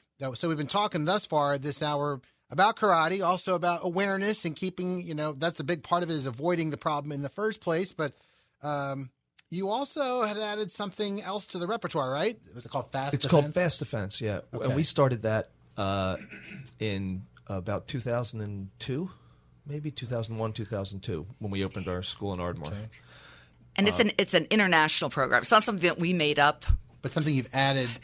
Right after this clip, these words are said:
Speaker 3: Yes.
Speaker 2: Right.
Speaker 3: That Fast Defense is an international program you have to be certified in
Speaker 1: Okay.
Speaker 3: to teach it.
Speaker 1: So you heard, you heard about it.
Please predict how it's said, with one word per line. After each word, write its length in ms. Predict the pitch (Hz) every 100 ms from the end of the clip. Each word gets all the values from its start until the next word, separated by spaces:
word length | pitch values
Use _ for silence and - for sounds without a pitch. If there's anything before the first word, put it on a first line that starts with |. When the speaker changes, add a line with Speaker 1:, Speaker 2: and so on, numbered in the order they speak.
| - -
Speaker 3:
Yes. 360 | 196 - -
Speaker 2:
Right. 80 | 208
Speaker 3:
That 140 | 175 175
Fast 200 | 190 196
Defense 280 | 185 175
is 100 | 156
an 100 | 143 -
international 400 | 202 208 185 185
program 320 | 185 170 165
you 60 | 160
have 120 | 156
to 60 | 160
be 80 | 160
certified 560 | - 170 156 147 135
in 300 | 135 120 135 - - _ - _ -
Speaker 1:
Okay. 240 | 110 -
Speaker 3:
to 20 | -
teach 260 | 151 -
it. 80 | - - -
Speaker 1:
So 120 | - 147
you 260 | 180 233
heard, 340 | 170 175 151 151
you 140 | 175
heard 280 | - 202 190
about 320 | 120 107 101
it. 180 | 104